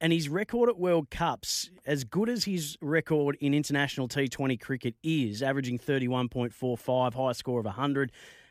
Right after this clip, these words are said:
Um, he's made, uh, eighteen fifties as well. As good as that record is, and he's played at five World Cups and has played, uh, at the sec-, had played the second most games in T twenty World Cup cricket behind Shane Watson. His record at World Cups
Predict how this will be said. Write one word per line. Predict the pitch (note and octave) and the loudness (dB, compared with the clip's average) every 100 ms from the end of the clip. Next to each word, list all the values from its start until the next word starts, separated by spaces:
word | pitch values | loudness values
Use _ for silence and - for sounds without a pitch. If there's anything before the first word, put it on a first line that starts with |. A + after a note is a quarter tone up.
| - | -2
Um, | B2 A#2 A#2+ | 0 0 -2
he's | A#2+ B2+ A#2 - - - | -4 -4 -4 -6 -8 -10
made, | C#3+ C3+ C3+ C3 A#2 B2 | -2 2 2 2 0 0
uh, | B2 A#2+ A#2+ B2 - | 2 2 0 -2 -2
eighteen | C#3+ C#3+ B2+ | 0 2 0
fifties | A#2 - C3+ C3 B2 A2 | -2 -4 -4 -4 -4 -6
as | G#2 | -4
well. | A#2 C3 A2 G2+ _ _ _ _ - | 0 2 0 -4 _ _ _ _ -4
As | C3 | -4
good | A2+ E3+ G#3+ | 0 2 2
as | E3+ C3 | 0 2
that | D#3 D3+ | 0 2
record | C#3+ C#3 B2 C3+ | 0 2 0 2
is, | C3 | 2
and | B2 | 0
he's | B2 | -2
played | - D#3+ F3+ | 0 0 2
at | C#3+ | -2
five | - - D3+ D#3 C3 | -4 2 4 2 2
World | C3+ B2+ A#2 | 0 0 -2
Cups | - B2+ - - | -2 -2 -2 -8
and | B2 A#2+ A#2+ | -4 -2 -2
has | A#2 | -4
played, | - C3 B2+ A#2 | -2 0 0 0
uh, | B2 A#2+ B2 | 0 0 -2
at | A#2+ | -6
the | A#2+ | -4
sec-, | - D#3+ - | -2 -2 -2
had | B2+ | -8
played | A#2+ C3+ | -2 -2
the | B2 | -2
second | - D#3+ D3+ | -4 -2 0
most | B2+ A#2 | 2 2
games | C3 B2+ B2 | 0 2 2
in | A#2+ | 0
T | A2+ B2+ | 0 -4
twenty | A2+ C3 B2 | -2 -2 0
World | A#2 B2 A2+ | 2 0 0
Cup | A#2 - | -8 -6
cricket | - C3 A#2+ | -4 -4 -4
behind | A#2 A#2+ A#2+ A#2 | -4 -2 -2 -2
Shane | B2 A2+ | -2 -2
Watson. | A#2 C#3 - G#2+ - - - _ | -2 -4 -4 -6 -10 -20 -20 _
His | D#3+ C#3+ | -4 0
record | D3 F#3+ A3+ A3 E3 | 0 0 0 2 2
at | - | 0
World | F#3 E3+ D3 | 2 2 2
Cups | - A2 - - | -2 -10 -10 -12